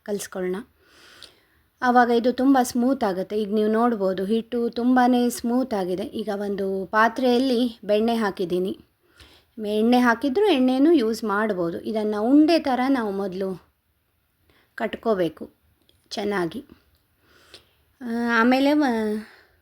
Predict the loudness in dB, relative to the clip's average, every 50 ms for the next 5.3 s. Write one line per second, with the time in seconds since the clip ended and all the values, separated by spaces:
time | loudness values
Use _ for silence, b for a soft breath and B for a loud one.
0 | b b b _ _ _ _ -10 -6 -6 -4 -2 0 0 0 0 0 0 2 2
1 | 2 4 4 2 2 2 0 0 0 0 0 0 0 0 0 -2 -4 -4 -8 -12
2 | _ _ _ _ _ b b b b b b -2 0 2 2 2 0 0 -2 -2
3 | -4 -6 -4 0 2 4 4 4 2 0 0 0 0 0 0 -2 -2 -2 -2 -2
4 | -2 -2 0 0 2 4 4 4 2 0 -2 -2 -2 -2 -2 -2 -4 -6 -6 -4
5 | -2 -2 -2 -4 -6 -8